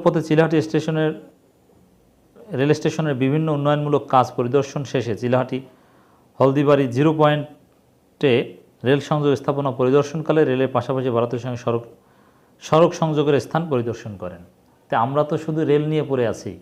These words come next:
সড়ক নিয়ে কথা বলছি না। আশা করি এখন থেকে আমরা রেলের পাশাপাশি সড়ক পথ নিয়ে কথা বলবো, সোচ্চার হব।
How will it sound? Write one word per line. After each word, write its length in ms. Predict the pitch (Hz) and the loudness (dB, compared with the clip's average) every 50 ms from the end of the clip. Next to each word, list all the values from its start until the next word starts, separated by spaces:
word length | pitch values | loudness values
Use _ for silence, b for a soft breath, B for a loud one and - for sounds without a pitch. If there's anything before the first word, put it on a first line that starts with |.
| - _ | -20 _
সড়ক 280 | - - 139 147 147 143 - | -4 -2 0 0 0 -2 -4
নিয়ে 120 | 156 151 143 | -6 -6 -4
কথা 180 | 143 131 131 143 | -4 -2 -2 0
বলছি 300 | 143 143 127 - - 110 | 0 0 -2 -2 -6 -10
না। 120 | 90 80 - - b b b b b b b b | -10 -10 -14 -20 b b b b b b b b
আশা 180 | b 123 127 156 | b -2 0 2
করি 140 | 160 165 151 | 2 4 4
এখন 260 | 139 131 147 156 151 | 2 2 0 -2 -2
থেকে 180 | 156 156 160 | -2 -2 0
আমরা 300 | 156 143 139 143 143 143 | -2 -2 -2 0 -2 0
রেলের 280 | 135 131 131 127 139 135 135 | 0 0 -2 -2 -2 -4 -4
পাশাপাশি 440 | - 123 113 135 131 131 127 127 120 | -6 -8 -6 -6 -6 -6 -6 -8 -12
সড়ক 300 | - - 127 120 123 120 120 - | -10 -6 -6 -4 -4 -6 -6 -6
পথ 120 | 127 117 - - | -6 -6 -6 -8
নিয়ে 120 | 120 110 | -10 -10
কথা 220 | - 113 104 110 104 | -8 -8 -8 -6 -6
বলবো, 440 | 101 107 110 107 104 98 90 90 B B B B B B | -4 -4 -4 -4 -4 -6 -6 -8 B B B B B B
সোচ্চার 420 | - 123 113 - - - 104 90 | -6 -4 -4 -4 -4 -6 -6 -6
হব। 240 | 82 90 87 85 82 | -8 -10 -14 -14 -16